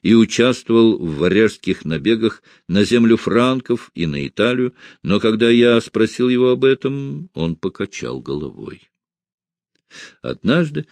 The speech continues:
в припадке откровенности, он сказал мне на перу: «Тянет меня в греческую землю, но как покину такое хозяйство, нивы и звериные перевесы?»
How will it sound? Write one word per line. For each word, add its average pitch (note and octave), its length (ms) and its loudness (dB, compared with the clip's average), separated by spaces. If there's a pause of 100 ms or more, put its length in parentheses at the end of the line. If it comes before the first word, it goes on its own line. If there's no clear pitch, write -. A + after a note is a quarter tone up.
(140)
в - 160 -18
припадке C#3+ 600 2
откровенности, G#2 840 -2
он C3 120 0
сказал C3+ 540 0
мне G#2+ 200 2
на G2+ 140 4
перу: G2+ 540 2 (960)
«Тянет C#3+ 580 -2
меня C#2+ 380 -4
в G#1 160 -14
греческую - 800 -4
землю, - 540 -10
но - 240 -2
как D#3 640 -2
покину A#2 600 0
такое F#2 500 -2
хозяйство, G2 920 -2
нивы A#2+ 720 2 (260)
и - 80 -6
звериные F2+ 760 -2
перевесы?» C#2+ 720 -6